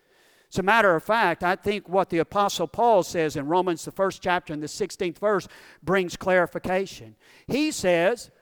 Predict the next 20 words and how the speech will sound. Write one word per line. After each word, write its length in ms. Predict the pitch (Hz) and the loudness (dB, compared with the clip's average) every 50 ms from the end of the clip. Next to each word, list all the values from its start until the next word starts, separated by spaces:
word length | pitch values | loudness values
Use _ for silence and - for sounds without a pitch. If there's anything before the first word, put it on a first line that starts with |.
| _ _ | _ _
"For 180 | 202 202 202 | 4 4 4
I 200 | 220 202 196 220 | 6 4 2 0
am 140 | 208 196 202 | 0 -4 -2
not 200 | 190 196 196 180 | 0 0 0 0
ashamed 640 | 170 160 - - - 220 208 226 254 277 285 269 285 | 0 -4 -6 -6 -2 -2 -2 -2 -2 -6 -6 -4 -4
of 80 | 240 214 | -2 -2
the 80 | 190 | -2
gospel 560 | 143 180 175 202 226 - - - - 240 220 | 0 0 0 0 0 -2 -4 -4 -2 0 0
of 80 | 190 170 | 0 0
the 100 | 165 165 | 0 -2
Lord 300 | 165 180 190 208 208 165 | 0 2 2 2 0 -2
Jesus 420 | 143 165 196 202 180 - 196 - | -6 -8 -8 -8 -8 -10 -12 -14
Christ, 320 | - - 202 196 170 151 - - - _ _ | -6 -2 0 2 2 0 -2 -12 -20 _ _
because 340 | - 185 - - 214 185 - | -6 -6 -2 0 -2 0 0
it 100 | 226 220 | 2 2
is 180 | 220 190 - - | 2 -2 0 -2
the 120 | 170 165 | -4 -4
power 540 | - - 196 202 220 240 262 285 294 285 294 | -4 -4 -4 -2 0 0 2 2 2 2 2
of 160 | 277 233 202 | 0 0 -2
God 500 | 180 180 185 180 180 185 214 247 226 | 0 2 4 4 4 4 2 2 -2